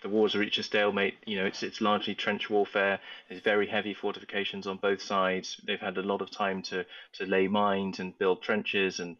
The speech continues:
and, uh, reinforce, um, bunkers. So it's, it's difficult in conventional warfare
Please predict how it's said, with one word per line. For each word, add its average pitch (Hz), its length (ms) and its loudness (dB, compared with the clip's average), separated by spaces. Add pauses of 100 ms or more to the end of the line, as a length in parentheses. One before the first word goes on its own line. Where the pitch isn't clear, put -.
(400)
and, 95 280 -4 (160)
uh, 95 120 0
reinforce, 98 680 0
um, 90 360 -2 (320)
bunkers. 107 520 2 (240)
So 104 420 2
it's, - 320 -2
it's - 160 -8
difficult 135 560 2
in 101 120 0
conventional 104 500 -2
warfare 95 500 0